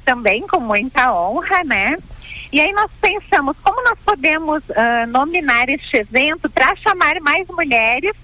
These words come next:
pra também se sentirem representadas, né? E aí nós pensamos na temática mesmo, mulheres que pulsam, ideias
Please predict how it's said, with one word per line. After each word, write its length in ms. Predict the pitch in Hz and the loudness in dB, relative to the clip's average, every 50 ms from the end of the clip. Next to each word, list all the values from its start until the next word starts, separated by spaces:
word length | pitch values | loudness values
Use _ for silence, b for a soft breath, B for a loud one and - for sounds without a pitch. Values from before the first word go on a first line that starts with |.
| B B B B B B - | B B B B B B 0
pra 200 | - 392 403 494 - | 2 2 2 2 0
também 340 | 494 427 339 320 320 381 | -2 0 0 0 -2 -2
se 80 | - - | -6 -8
sentirem 480 | - 320 339 - - 320 285 277 285 311 | -8 -8 -8 -2 -2 0 0 0 0 -2
representadas, 1080 | 320 269 - 339 269 330 269 302 294 320 359 - 269 156 139 151 151 170 156 156 160 160 | -2 -2 0 0 0 0 0 -2 -4 -4 -2 -2 -2 0 0 -4 -2 -2 -2 -2 -2 -2
né? 220 | 170 196 226 311 427 440 - - B B B B B B B B | 0 2 2 2 0 -2 -8 -18 B B B B B B B B
E 80 | 269 359 | 2 2
aí 160 | 370 392 403 403 | 4 2 0 0
nós 160 | 392 440 - - | -2 -2 -2 -2
pensamos 560 | - 427 415 415 - - 339 311 349 403 349 | -2 -2 -2 -2 0 0 0 0 0 -4 0
na 140 | 381 370 392 | 0 -2 2
temática 580 | 392 415 381 381 320 302 - - - - 427 440 | 2 0 2 2 0 0 0 -4 -4 -4 -2 0
mesmo, 280 | 440 320 277 262 277 | 0 0 0 -2 -4
mulheres 480 | 254 240 247 240 240 233 247 240 302 - - | -4 -2 0 2 2 2 2 0 -4 -8 -4
que 100 | - 339 | -4 -4
pulsam, 600 | - - - 320 294 311 392 381 - - 440 440 480 - - 240 | -4 0 0 0 0 0 -2 -6 -2 -2 -2 -2 -2 -10 -4 -2
ideias 440 | 320 381 285 302 277 277 294 339 | -2 0 2 2 2 2 0 -2